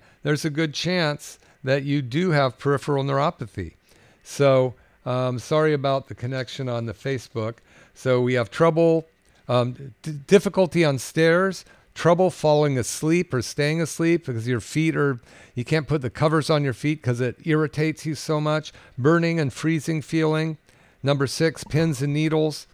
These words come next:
Number seven, numbness and pain. Number eight, swelling. These are all signs of beginning signs or advanced signs of peripheral neuropathy. The thing that you don't want to hear, the two words you never want to hear that can be stealing your freedom, stealing your life,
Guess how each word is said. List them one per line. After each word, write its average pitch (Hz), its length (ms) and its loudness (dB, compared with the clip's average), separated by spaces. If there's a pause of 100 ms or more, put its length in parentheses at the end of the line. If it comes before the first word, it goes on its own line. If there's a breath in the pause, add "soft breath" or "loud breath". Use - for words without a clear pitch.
(160)
Number 139 220 0
seven, 151 500 -2
numbness 151 540 -2 (320 soft breath)
and 127 160 -4
pain. 160 480 -2 (240 soft breath)
Number 143 280 2
eight, 151 240 0
swelling. 151 540 2
These 156 240 2
are 170 160 4
all 160 140 4
signs 160 500 -2
of 117 120 -6
beginning 143 420 -2
signs 123 420 -4
or 127 160 0
advanced 120 380 -4
signs 113 280 -2
of 120 140 -6
peripheral 139 580 2 (220 loud breath)
neuropathy. 127 640 2
The 123 80 0
thing 175 300 0
that 156 120 0
you 127 140 -2
don't 156 240 2
want 160 160 0
to 131 80 -2
hear, 101 240 -2
the 113 100 -4
two 160 220 0
words 143 260 0
you 117 100 -2
never 147 220 0
want 147 200 0
to 120 40 -2
hear 104 300 0 (240 loud breath)
that 120 140 0
can 135 120 0
be 123 120 2
stealing 147 580 0
your 117 160 0
freedom, 147 460 0
stealing 131 400 0
your 107 160 -2
life, 123 400 0